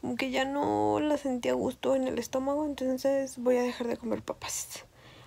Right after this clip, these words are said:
Ahorita ando mucho comiendo avena y me, me está gustando bastante. Yo creo que voy a comer avena <laughs> estos días, no sé. Ya ven que yo ando media rara y les digo,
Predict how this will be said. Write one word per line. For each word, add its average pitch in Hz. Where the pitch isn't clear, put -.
Ahorita 233
ando 302
mucho 311
comiendo 247
avena 269
y 339
me, 277
me 233
está 254
gustando 262
bastante. 240
Yo 247
creo 262
que 277
voy 262
a 269
comer 247
avena -
<laughs> -
estos 233
días, -
no 233
sé. 226
Ya 330
ven 302
que 311
yo 311
ando 294
media 294
rara 247
y -
les 262
digo, 262